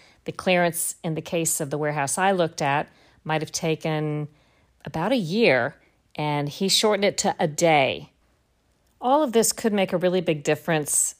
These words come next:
not just to the people of Puerto Rico, but really to all of us in America, because as we saw during covid, there's an added incentive and more a sense of urgency to expand Puerto Rico's medical portfolio,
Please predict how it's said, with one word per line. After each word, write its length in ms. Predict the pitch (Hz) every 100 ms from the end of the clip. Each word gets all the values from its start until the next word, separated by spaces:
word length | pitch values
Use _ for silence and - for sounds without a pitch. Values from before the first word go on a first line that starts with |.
| -
not 180 | 170
just 220 | 180 185 -
to 40 |
the 100 | 160
people 280 | - 170 165
of 100 | 156
Puerto 240 | - 165
Rico, 300 | 165 196 262
but 220 | 247 208 196
really 420 | 202 220 214 - _ _
to 100 | -
all 180 | 190 208
of 80 | 269
us 180 | 202 -
in 60 |
America, 460 | 165 147 135 120 139
because 540 | 151 151 175 165 156 - _ _
as 160 | 202 175
we 80 | 220
saw 260 | - 233
during 320 | 220 220 214
covid, 640 | 202 226 247 202 143 123 156 _ _ _ _ _
there's 360 | 165 185 247 262
an 120 | 240
added 300 | 180 190 233
incentive 480 | 196 165 - 151 143
and 240 | 147 147 156
more 240 | 190 175 202
a 80 |
sense 320 | 165 - 170 160
of 100 | 139
urgency 480 | - 175 185 160 156
to 140 | 139
expand 600 | 143 - - 147 143 139 - _
Puerto 180 | - 160
Rico's 340 | 160 160 156 147
medical 320 | 147 147 147
portfolio, 880 | - 143 - 185 202 196 139 135